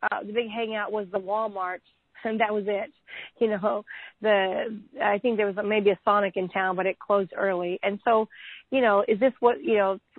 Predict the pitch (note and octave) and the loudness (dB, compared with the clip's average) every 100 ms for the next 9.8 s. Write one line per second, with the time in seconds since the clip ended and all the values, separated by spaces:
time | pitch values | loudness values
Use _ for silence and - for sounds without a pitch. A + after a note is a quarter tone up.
0 | - _ - G3+ A#3 A#3 A3+ A#3+ B3 A#3+ | -20 _ 2 2 2 0 2 4 4 4
1 | B3 A3 A3+ G#3+ - G#3 G#3 - B3 F3+ | 2 0 -2 -2 -2 -6 -8 -6 -2 -2
2 | E3+ - _ _ _ _ _ _ _ _ | -4 -12 _ _ _ _ _ _ _ _
3 | _ _ _ - G3+ G#3+ D#4 E4+ C#4+ C#4+ | _ _ _ -2 -2 0 -2 -2 -4 -4
4 | - D4+ D4+ C4 C4+ A#3+ A3 A3 G#3+ G#3 | -2 0 -2 -2 0 0 0 -6 -6 -8
5 | _ G#3+ G#3 F#3+ - F3 - - _ _ | _ -8 -6 -8 -8 -8 -8 -18 _ _
6 | _ _ _ - - - B3+ D4 D#4 B3 | _ _ _ -20 -20 -2 0 2 4 6
7 | A3 G#3+ _ _ - A3+ A#3 - A3+ G#3+ | 6 2 _ _ 0 4 4 2 2 2
8 | G3 G#3+ - G3+ G3 - F#3 - A3 F#3 | 2 -2 0 2 2 0 -8 -4 -4 -4
9 | F3 F3 - A3+ G#3 F#3+ G3 | -6 -8 -2 -2 0 0 -2